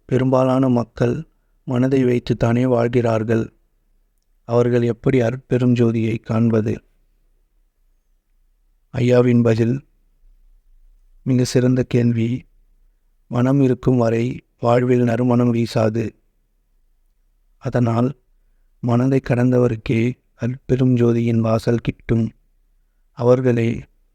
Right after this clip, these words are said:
சமரச சுத்த சன்மார்க்க சங்கத்தில் இணைய முடியும். மனதை கடந்தவருக்கு மட்டுமே அருட்பெரும் ஜோதி அருள் கிடைக்கும்.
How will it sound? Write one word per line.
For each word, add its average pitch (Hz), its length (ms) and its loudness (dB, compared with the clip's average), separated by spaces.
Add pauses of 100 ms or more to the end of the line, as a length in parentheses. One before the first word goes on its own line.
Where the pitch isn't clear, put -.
(340)
சமரச 123 580 -2
சுத்த - 380 -8
சன்மார்க்க 120 560 -2
சங்கத்தில் 117 640 -2 (200)
இணைய 123 300 0
முடியும். 107 500 -2 (1080)
மனதை 127 440 0
கடந்தவருக்கு 127 580 0
மட்டுமே 117 720 0
அருட்பெரும் - 600 -2
ஜோதி 117 560 -2
அருள் 117 280 -2
கிடைக்கும். 110 600 -2